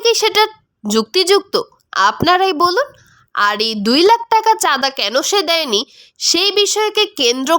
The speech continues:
করেই সোহাগকে সেদিন দোকান থেকে টেনে হিঁচড়ে তুলে নিয়ে যাওয়া হয়। তারপর মিডফোর্ডের গেটের সামনে বিবস্ত্র করে একটি বড় পাথর দ্বারা সজোরে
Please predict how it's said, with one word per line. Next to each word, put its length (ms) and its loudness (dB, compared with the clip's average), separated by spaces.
করেই 260 0
সোহাগকে 500 0
সেদিন 300 0
দোকান 320 0
থেকে 200 -2
টেনে 280 2
হিঁচড়ে 380 0
তুলে 320 2
নিয়ে 160 2
যাওয়া 260 0
হয়। 240 -2
তারপর 400 2
মিডফোর্ডের 640 0
গেটের 400 -2
সামনে 300 -2
বিবস্ত্র 460 0
করে 200 0
একটি 240 -4
বড় 220 2
পাথর 360 2
দ্বারা 280 0
সজোরে 500 0